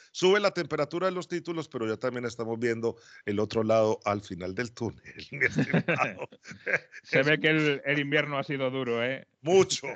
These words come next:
Speaker 1: mucho, mucho, mucho. Ha sido
Speaker 2: Bueno.
Speaker 1: muy, muy húmedo, muy, muy frío, unas temperaturas muy bajas.
Speaker 2: En fin, Luis Fer, pues mucho ánimo, que la primavera en Londres es el momento para mí favorito del año en Londres. La primavera en Londres es, es fantástica. Igual es porque vienes de donde vienes del invierno y cualquier cosa te parece estupenda.
Speaker 1: <laughs>
Speaker 2: Puede ser,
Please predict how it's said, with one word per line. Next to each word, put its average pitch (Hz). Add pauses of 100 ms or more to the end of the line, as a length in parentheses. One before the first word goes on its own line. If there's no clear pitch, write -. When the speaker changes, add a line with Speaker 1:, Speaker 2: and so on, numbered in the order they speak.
(100)
Speaker 1:
mucho, 143
mucho, 127
mucho. 107
Ha -
sido 127
Speaker 2:
Bueno. 135
Speaker 1:
muy, 139 (300)
muy 135
húmedo, 123
muy, 120
muy 120
frío, 123
unas 113
temperaturas 98
muy 107
bajas. - (640)
Speaker 2:
En 147
fin, 165
Luis 165
Fer, 131
pues 131
mucho 170
ánimo, 180
que 170
la 151
primavera 151
en 147
Londres 156
es 135
el 135
momento 123 (140)
para 120
mí 120
favorito 117
del 104
año 104
en 98
Londres. 104
La 101
primavera 104
en 104
Londres 101
es, 92
es 113
fantástica. 135
Igual 139
es 165
porque 156
vienes 151
de 147
donde 139
vienes 147
del 131
invierno 147
y 143
cualquier 127
cosa 147
te 127
parece 120
estupenda. 123
Speaker 1:
<laughs> -
Speaker 2:
Puede 151
ser, 143